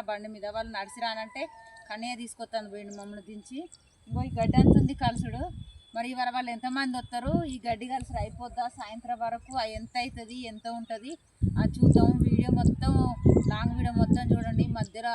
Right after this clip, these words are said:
ఆఫ్ చేయకుండా అయిపోయేంత వరకు చూడండి. తెలుస్తుంది మీకు ఈ గడ్డి ఎంత కలుస్తామా, ఏం చేద్దాము. ఈ గడ్డిని చూస్తేనే కొంచెం భయం అవుతుంది నాకే. ఇంకా వాళ్ళ పరిస్థితి ఎట్లుంటుంది? మళ్ళీ ఏమవుతుందంటే ఈ గడ్డి ఇవాళ కొంచెం గట్టిగా వచ్చేటట్టుంది.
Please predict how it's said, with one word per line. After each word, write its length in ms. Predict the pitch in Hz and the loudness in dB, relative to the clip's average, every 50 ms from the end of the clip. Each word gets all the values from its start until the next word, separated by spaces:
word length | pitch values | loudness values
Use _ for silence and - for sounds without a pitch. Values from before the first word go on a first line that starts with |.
| 220 208 | -4 -6
ఆఫ్ 140 | 202 196 180 214 | -8 -10 _ -14
చేయకుండా 320 | 214 214 - 220 214 226 | -14 -14 -14 -12 -12 -10
అయిపోయేంత 500 | 220 202 202 190 202 - - - - - - | -10 -10 -10 -8 -4 -2 0 0 0 0 -2
వరకు 220 | - 311 - - - - | 0 0 2 2 2 0
చూడండి. 280 | 202 - - - - - - | -2 -2 -2 -2 -2 -4 -4
తెలుస్తుంది 380 | 208 - - - 226 226 214 - | -6 -8 -10 -8 -8 -8 -8 -10
మీకు 220 | - - - - | -14 -18 -18 -18
ఈ 60 | - - - | -16 -12 -6
గడ్డి 160 | - - 214 | -4 -2 -2
ఎంత 140 | 214 220 214 | -2 -2 0
కలుస్తామా, 500 | - - - - - - - - - - - 392 | 0 2 2 2 2 2 0 0 0 -2 -4 -8
ఏం 140 | - - - | -12 -16 -16
చేద్దాము. 380 | 392 392 - - - 196 - - - - - - - - - - - | -10 -4 0 2 4 4 4 4 4 2 2 -2 -6 -8 -6 -6 -6
ఈ 40 | 392 | -6
గడ్డిని 380 | - 392 403 392 - - - 233 | -6 -8 -8 -8 -8 -8 -8 -8
చూస్తేనే 260 | 233 - - 240 240 240 | -8 -8 -10 -10 -6 -2
కొంచెం 220 | - - - 233 226 | 0 0 0 0 -2
భయం 240 | 220 214 208 214 220 | -4 -4 -4 -6 -6
అవుతుంది 320 | 220 220 220 214 214 214 208 | -8 -8 -8 -8 -8 -8 -8
నాకే. 280 | 202 196 208 226 220 214 | -8 -8 -8 -8 -10 -12
ఇంకా 220 | 220 233 226 214 196 196 | -10 -10 -10 -10 -10 -10
వాళ్ళ 160 | 196 202 208 | -8 -8 -10
పరిస్థితి 420 | 220 - 226 226 226 - - - 226 | -8 -8 -10 -10 -10 -12 -16 -18 -18
ఎట్లుంటుంది? 480 | 220 _ - 226 226 226 214 214 277 311 - _ _ _ _ - - _ _ _ - 208 | -18 _ -16 -16 -14 -14 -12 -12 -12 -14 -16 _ _ _ _ -20 -20 _ _ _ -20 -12
మళ్ళీ 260 | 220 226 240 240 240 | -10 -8 -8 -6 -6
ఏమవుతుందంటే 600 | 240 247 254 254 254 262 254 247 247 247 254 285 | -6 -8 -8 -8 -8 -8 -8 -6 -6 -6 -6 -6
ఈ 100 | 262 262 | -8 -6
గడ్డి 280 | - 240 233 226 208 254 | -4 -4 -4 -4 -4 -4
ఇవాళ 180 | 254 247 240 240 | -4 -4 -4 -4
కొంచెం 280 | 240 240 233 240 240 226 | -6 -8 -10 -12 -8 -6
గట్టిగా 360 | 226 226 - - 269 220 240 | -6 -6 -6 -8 -10 -12 -12
వచ్చేటట్టుంది. 600 | 226 - 233 202 208 208 208 - 190 196 202 226 | -12 -12 -12 -10 -8 -6 -6 -6 -8 -12 -14 -12